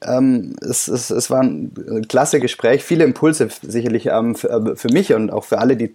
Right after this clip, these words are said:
die zuhören. Und ja, an alle, die, die jetzt zuhören, ähm, die Bitte, ähm, wenn euch der, der Podcast gefallen hat, wenn, wenn ihr denkt, okay, die Folge ist echt spannend für jemanden aus eurem Freundeskreis, ähm, teilt die Folge, teilt den Podcast bitte.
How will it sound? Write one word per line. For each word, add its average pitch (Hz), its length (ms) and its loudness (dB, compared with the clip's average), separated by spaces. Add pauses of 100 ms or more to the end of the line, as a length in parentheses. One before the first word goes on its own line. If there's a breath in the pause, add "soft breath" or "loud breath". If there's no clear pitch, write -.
die 120 100 -2
zuhören. 135 440 2 (640 loud breath)
Und 143 480 4
ja, 139 180 4
an 127 120 -4
alle, 143 400 2
die, 131 260 -2
die 131 100 -2
jetzt 123 280 -2
zuhören, 147 480 2
ähm, 123 320 -2
die 127 80 -2
Bitte, 143 560 0
ähm, 123 120 4
wenn 160 120 4
euch 160 120 2
der, 147 140 6
der 131 100 2
Podcast - 460 -2
gefallen 120 400 0
hat, 120 160 0
wenn, 127 260 4
wenn 127 120 4
ihr 127 80 4
denkt, 127 180 0
okay, 131 200 0
die 139 100 -2
Folge 139 300 4
ist 127 140 -2
echt - 180 -6
spannend 131 380 2
für 127 120 0
jemanden 123 280 4
aus 117 160 -2
eurem 120 160 0
Freundeskreis, 110 720 0 (380 loud breath)
ähm, 113 520 2 (320)
teilt 120 400 0
die 117 60 4
Folge, 113 360 2
teilt 123 240 2
den 127 120 0
Podcast 123 600 -2
bitte. 113 320 2